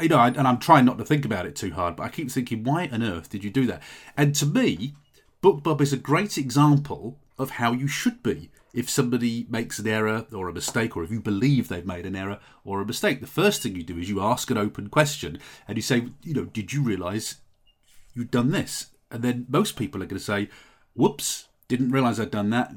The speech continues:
Very sorry, I'll put it right." And then it's like, customer goodwill is maintained, and you can continue to spend money with that service, and you also have a good experience. And what I've had with BookBub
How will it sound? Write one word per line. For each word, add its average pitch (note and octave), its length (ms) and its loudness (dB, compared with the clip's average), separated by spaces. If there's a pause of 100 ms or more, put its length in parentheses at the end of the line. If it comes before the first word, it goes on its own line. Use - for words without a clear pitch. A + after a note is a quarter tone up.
(220)
Very C#3 100 6
sorry, A2+ 540 0
I'll B2 180 -4
put A#2+ 80 0
it G2+ 80 -6
right." F2+ 280 -8 (100)
And A#2+ 160 2
then B2 280 2
it's A2+ 220 -8
like, G#2+ 240 -4 (440)
customer C#3+ 340 -2
goodwill G#2+ 340 -2
is G2 120 -6
maintained, D3+ 500 0 (420)
and A#2 480 0 (140)
you A#2+ 100 -4
can - 160 -12
continue G#2 320 -4
to - 100 -12
spend F#2+ 220 -6
money D#3+ 180 4
with D#3 140 0
that D#3 200 0
service, D3 500 0 (320)
and B2 280 2 (260)
you C3 480 2
also B2 500 0
have A2 160 -4
a A#2+ 80 0
good A#2+ 100 0
experience. F#2+ 600 -2
And A2+ 140 -2
what C3 120 -2
I've B2+ 160 -4
had F#3+ 100 2
with C3+ 140 -2
BookBub C#3+ 420 -4